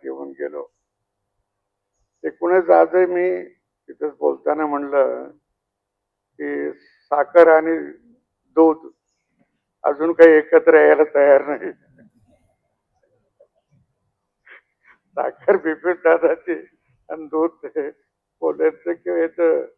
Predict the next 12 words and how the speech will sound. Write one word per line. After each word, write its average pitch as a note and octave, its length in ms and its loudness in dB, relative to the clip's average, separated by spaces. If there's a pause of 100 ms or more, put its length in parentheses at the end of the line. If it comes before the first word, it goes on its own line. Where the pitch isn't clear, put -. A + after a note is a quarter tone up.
(440)
वर्धनेचं E3+ 640 0
किंवा F3 560 0 (440)
विखे D3+ 300 -2
पाटलांचं. C2 600 -4 (1900)
ते - 80 -16
दुधात D3 420 -4
साखर D3+ 480 -2
काही D3+ 200 0
मिळायला D3 360 2
तयार C#3+ 380 2
नाही C#3+ 140 -4
अजून. C3+ 360 -2